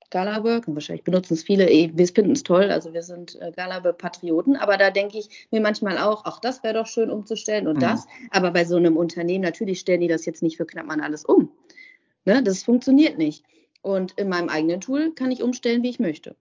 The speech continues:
Speaker 2: Ja. Oh, ist doch interessant. Jetzt habe ich gerade noch überlegt, Galawork, Programmierung. Genau, ach so, du hast aber schon,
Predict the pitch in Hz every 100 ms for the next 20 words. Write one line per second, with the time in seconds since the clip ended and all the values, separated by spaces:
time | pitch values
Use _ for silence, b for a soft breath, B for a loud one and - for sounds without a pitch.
0 | _ _ _ _ _ _ _ _ _ _
1 | 208 - - _ _ _ _ B B B
2 | B _ 277 120 101 - 120 117 117 139
3 | 131 139 - - 98 95 95 B B B
4 | B B B 113 - 135 - - 117 123
5 | 151 165 170 156 151 147 151 143 165 139
6 | 131 127 143 147 143 _ 143 147 147 143
7 | 143 143 _ - 123 135 139 139 135 160
8 | 123 147 214 147 B - 143 208 - 208
9 | 180 135 - 135 151 254 349